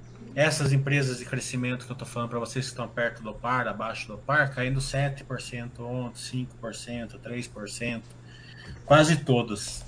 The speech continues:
né? Porque as empresas de crescimento ontem caíram em blocos, né? Já tavam ba-,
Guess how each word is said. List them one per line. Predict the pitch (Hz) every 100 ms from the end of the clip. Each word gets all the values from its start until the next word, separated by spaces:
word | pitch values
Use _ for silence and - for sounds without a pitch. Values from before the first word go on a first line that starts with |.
| -
né? | 123 131
Porque | -
as | 123 120
empresas | 131 139
de | -
crescimento | 131 - 127 131 131
ontem | 135
caíram | - 135 135
em | 143
blocos, | 110 104 - - - - -
né? | 117
Já | 113 139 139
tavam | 139 165 190 190
ba-, | 156 131 120